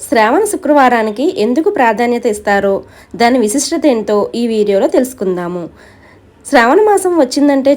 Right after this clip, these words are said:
చాలు, హైందవుల ఇంటింటా ఒక పండుగ వాతావరణం నెలకొంటుంది. పూజలు, నోములతో ప్రతి ముత్తైదువు హడావిడి పడిపోతుంది. అందులోనూ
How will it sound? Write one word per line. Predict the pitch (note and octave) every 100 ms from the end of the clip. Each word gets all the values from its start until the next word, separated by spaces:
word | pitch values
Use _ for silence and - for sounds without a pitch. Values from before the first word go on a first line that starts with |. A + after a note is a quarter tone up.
| C4
చాలు, | G3+ G3 G3
హైందవుల | A#3 G3+ A#3+ D#4 D#4
ఇంటింటా | D4 G#3+ G#3+ C4 C4 C#4+ -
ఒక | G#3+
పండుగ | G#3+ G3+ G3 A#3+
వాతావరణం | D4 A#3 G#3 G#3+ G3+ A3+ D4+
నెలకొంటుంది. | G3+ G3 G#3+ G3+ F#3+ F3+ F3 F#3 - - - -
పూజలు, | C#4+ D4+ D#4+ F4+
నోములతో | E4 A#3+ A#3+ B3+ B3 A#3+ A#3+
ప్రతి | G3+ G3
ముత్తైదువు | C#4 C4+ C#4 C4+ B3+ C4+ D4+
హడావిడి | G#3+ G#3 B3 B3+ A#3
పడిపోతుంది. | A#3+ G3 G#3 G3+ F#3 F3+ F3+ F3+ - - -
అందులోనూ | G3 A#3 D4 D4 C4+ B3+